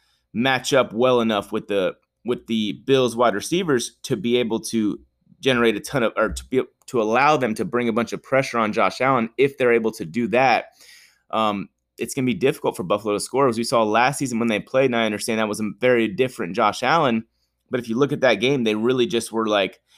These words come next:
"We can cover you on the back end, and we're gonna heat you up up front, bring a bunch of different blitzes at you," a lot of zero, you know, and that's the kinda thing that Stefon Diggs allows you to be able to counter punch sort of, um, in,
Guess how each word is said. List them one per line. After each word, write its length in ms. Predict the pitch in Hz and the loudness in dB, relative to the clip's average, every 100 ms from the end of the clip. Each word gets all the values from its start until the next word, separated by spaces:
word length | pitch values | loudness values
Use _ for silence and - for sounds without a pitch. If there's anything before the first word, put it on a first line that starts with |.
| _ - | _ -10
"We 260 | 98 147 | -2 0
can 160 | 143 127 | 0 -4
cover 300 | - 147 160 | -2 -2 0
you 240 | 147 156 | 0 0
on 80 | 160 | 0
the 60 | 165 | 0
back 300 | 139 101 - | 0 -2 -2
end, 280 | 98 120 135 | -6 -6 -6
and 120 | 113 | -2
we're 100 | 117 | 0
gonna 260 | 120 113 92 | 0 -2 -4
heat 380 | - 139 139 - | -4 -4 -4 -2
you 200 | 143 131 | 2 4
up 160 | 123 | 4
up 180 | 110 - | 2 -2
front, 320 | - 127 123 - | 0 0 0 -2
bring 180 | - 113 | -6 -4
a 60 | 104 | -2
bunch 220 | 113 113 | -4 -4
of 80 | 104 | -8
different 240 | 101 - | -10 -6
blitzes 340 | 131 131 123 120 | -4 -4 -2 2
at 220 | 120 127 | 2 0
you," 180 | 120 117 - - | -2 -4 -12 -10
a 60 | 98 | -2
lot 200 | 113 113 | 2 2
of 60 | 98 | 2
zero, 500 | 117 123 107 92 - | 2 4 4 2 -2
you 100 | 110 | -2
know, 160 | 110 107 | 0 0
and 240 | 101 104 | -2 -2
that's 180 | 113 - | -2 -4
the 80 | 107 | -6
kinda 340 | 113 107 95 _ - _ - | -2 -2 -4 _ -20 _ -2
thing 280 | 139 117 | 2 4
that 100 | 110 | 2
Stefon 520 | - - 131 127 110 107 | 0 0 2 2 2 2
Diggs 280 | 160 147 | 2 2
allows 380 | 123 117 113 113 | 2 4 4 2
you 80 | 110 | -4
to 100 | - | -8
be 280 | 95 117 123 | -6 0 2
able 200 | 117 110 | 2 -2
to 460 | - 113 104 101 - _ | -4 -4 -2 -2 -6 _
counter 560 | - 139 127 113 110 - | -4 0 2 0 -2 -8
punch 400 | - 110 85 - - | -10 -8 -8 -10 -12
sort 280 | - 110 95 | -6 -4 -4
of, 140 | 82 - | -6 -4
um, 320 | 104 95 87 - | 0 0 -2 -6
in, 200 | 95 87 | -8 -8